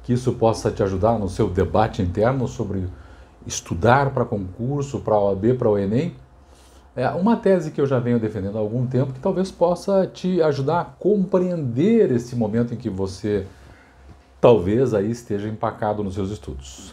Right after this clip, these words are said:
Beleza? Bom, eu sou Daniel, Daniel Pereira Couto, sou treinador de concurseiros, treinador de pessoas interessadas em como adquirir conhecimento para a O A B, para o enem, para concurso público. Fui servidor público, sou professor de direito público, tenho um livro publicado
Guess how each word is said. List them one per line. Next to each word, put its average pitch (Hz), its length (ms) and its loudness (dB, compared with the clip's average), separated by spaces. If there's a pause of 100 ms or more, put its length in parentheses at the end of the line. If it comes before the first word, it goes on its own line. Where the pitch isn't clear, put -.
Beleza? 131 520 4
Bom, 190 420 2 (880)
eu 131 80 -2
sou 131 160 0
Daniel, 127 380 2
Daniel 135 240 4
Pereira 107 320 4
Couto, 190 240 -2
sou 175 80 -4
treinador 123 400 0
de 95 80 -4
concurseiros, 95 640 -2
treinador 117 340 0
de 107 60 0
pessoas 101 340 -2
interessadas 98 680 -2 (340)
em 104 140 -4
como 165 280 0
adquirir 123 580 0 (380)
conhecimento 117 680 0
para 120 140 2
a 120 60 4
O 123 40 4
A 120 60 2
B, 156 140 0
para 151 120 2
o 127 60 4
enem, 156 380 -2
para 135 160 -2
concurso 117 680 -6
público. 95 680 -2
Fui - 320 0
servidor 165 340 2
público, 180 320 -2
sou - 220 -2
professor 131 420 0
de 165 80 -6
direito 156 260 0
público, 185 360 2 (400)
tenho 117 260 4
um 98 60 0
livro 156 320 2
publicado 139 640 -2